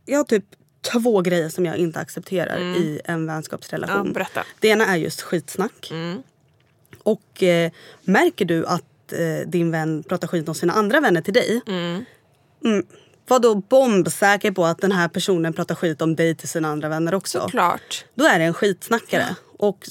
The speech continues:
Speaker 1: det pallar inte jag.
Speaker 2: Nej.
Speaker 1: Två. Alltså, jag accepterar att inte, <laughs> att man inte är lojala mot varandra.
Speaker 2: Mm.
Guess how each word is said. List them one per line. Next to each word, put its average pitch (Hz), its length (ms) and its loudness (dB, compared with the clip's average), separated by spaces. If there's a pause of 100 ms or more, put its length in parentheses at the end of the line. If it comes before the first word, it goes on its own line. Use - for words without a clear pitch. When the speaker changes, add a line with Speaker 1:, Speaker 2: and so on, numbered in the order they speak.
Speaker 1:
det 190 220 0
pallar 165 240 0
inte 156 160 -4
jag. - 260 -6
Speaker 2:
Nej. 196 280 -2 (840)
Speaker 1:
Två. 240 380 4 (1300)
Alltså, 202 280 2 (180)
jag 214 180 2
accepterar 185 640 0 (180)
att 175 140 -8 (140)
inte, 196 540 4
<laughs> - 60 -6
att 226 260 4
man 220 220 6
inte 202 380 4
är 160 320 2 (140)
lojala 175 460 0
mot - 220 -10
varandra. - 380 -6 (200)
Speaker 2:
Mm. 185 240 -4